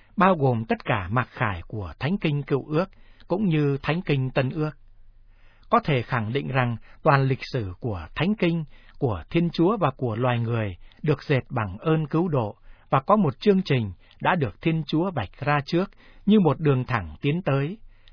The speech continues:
đó là chương trình cứu rỗi. Trong các thánh vịnh,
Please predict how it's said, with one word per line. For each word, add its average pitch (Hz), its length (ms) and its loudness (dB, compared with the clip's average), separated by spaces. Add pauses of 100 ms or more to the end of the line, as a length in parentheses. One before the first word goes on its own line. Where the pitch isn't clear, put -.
đó 156 200 6
là 101 380 -2
chương 147 240 2
trình 92 300 -6 (100)
cứu 147 180 0
rỗi. 123 300 -4 (960)
Trong 143 280 2
các 170 240 -2
thánh 175 220 0
vịnh, 139 220 0